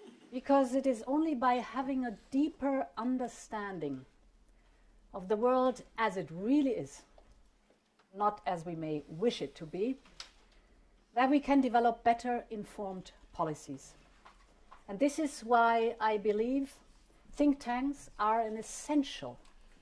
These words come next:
part of our democracy. In just ten years, merix has developed a unique expertise in analyzing the political,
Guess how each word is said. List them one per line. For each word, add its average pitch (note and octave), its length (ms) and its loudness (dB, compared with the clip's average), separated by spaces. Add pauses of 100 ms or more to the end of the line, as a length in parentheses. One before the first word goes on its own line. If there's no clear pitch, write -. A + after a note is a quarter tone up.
(120)
part G3 300 2 (500)
of F#3 140 -8
our F#3+ 140 0
democracy. D#3+ 640 -8 (1500)
In A3 80 -10
just C#4 280 2
ten C#4+ 300 4
years, C#4 440 0 (1300)
merix C#4+ 460 4
has A3+ 320 -4
developed A3 540 -4
a A3 40 -2
unique A#3+ 800 0
expertise - 800 -10 (1160)
in A3 240 -6
analyzing A3+ 840 4
the F3+ 320 -2
political, A#3 720 -4